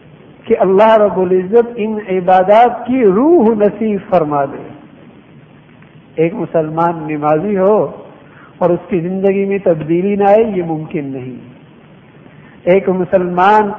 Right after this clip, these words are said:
بندگی کی شان سے روزے رکھے اور اس کی زندگی میں تبدیلی نہ آئے، یہ ممکن نہیں۔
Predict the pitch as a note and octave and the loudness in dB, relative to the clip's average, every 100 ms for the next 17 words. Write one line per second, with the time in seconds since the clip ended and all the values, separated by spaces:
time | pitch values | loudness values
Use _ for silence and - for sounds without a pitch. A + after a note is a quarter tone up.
0 | - E3 F#3+ G3 G#3+ A3 G#3+ F3 F#3+ G#3 | -4 -4 0 2 4 2 -2 -2 0 0
1 | G#3 G#3 F#3+ F3+ F#3+ G#3+ G#3 G#3 - A3+ | -2 0 2 2 2 2 0 -2 2 2
2 | G#3 G3+ G#3 F#3 G#3 G#3+ A3 A3 A3 G#3+ | 2 0 -4 -2 0 0 2 0 0 0
3 | F#3+ E3+ G3+ G#3+ A3 A3+ A3 A#3 G3+ F3+ | -2 0 -2 0 2 4 4 2 0 -2
4 | E3+ E3 C#3+ F3 D3 C#3 C3 | -2 -6 -6 -6 -6 -10 -12